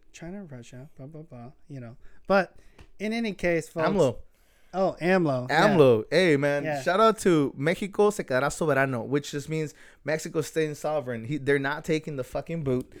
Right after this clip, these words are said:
Speaker 2: They're not getting the scared tactic. For those who don't know, there's been a big kerfuffle because, uh, four American citizens were found, um, kidnapped in Mexico. Uh, I believe it's in Jalisco or something like that. I'm not,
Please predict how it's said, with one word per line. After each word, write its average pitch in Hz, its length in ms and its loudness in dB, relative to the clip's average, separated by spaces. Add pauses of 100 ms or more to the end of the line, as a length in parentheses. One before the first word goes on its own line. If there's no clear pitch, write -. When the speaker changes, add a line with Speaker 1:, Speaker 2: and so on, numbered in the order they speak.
(240)
Speaker 2:
They're 139 120 2
not 147 280 -2
getting 160 200 -2
the 135 60 -10
scared 147 360 -4
tactic. 131 320 -4
For 147 100 -2
those 185 200 0
who 175 60 -4
don't 147 260 0
know, 131 240 -2
there's 123 180 -6
been 139 240 0
a 135 160 0 (380)
big 165 160 -2
kerfuffle 143 600 2
because, 120 480 -2 (380)
uh, 117 300 0
four 175 240 2
American 160 340 2
citizens 139 560 -6
were 123 140 -4
found, 127 640 -6 (360)
um, 110 400 -10 (160)
kidnapped 180 540 -2 (440)
in 127 460 -2
Mexico. 127 480 -4
Uh, 131 340 -2
I 139 120 -6
believe 156 400 -6
it's 220 100 -6
in 147 180 -12
Jalisco 220 600 -4 (300)
or 160 80 -8
something 170 240 -6
like 175 100 -2
that. 175 180 -2
I'm 160 160 -6
not, 165 260 0